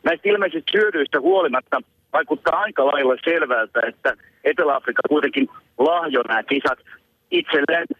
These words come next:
kymmenellä miljoonalla eurolla. Ja tähän asiaan kytkeytyy suomalaisesta,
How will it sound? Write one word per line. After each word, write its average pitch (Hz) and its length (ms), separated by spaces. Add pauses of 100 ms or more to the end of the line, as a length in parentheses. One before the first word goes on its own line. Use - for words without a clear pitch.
(140)
kymmenellä 156 500
miljoonalla 143 640
eurolla. 135 580 (680)
Ja 143 240 (140)
tähän 175 260
asiaan 156 400 (400)
kytkeytyy 156 560
suomalaisesta, 143 600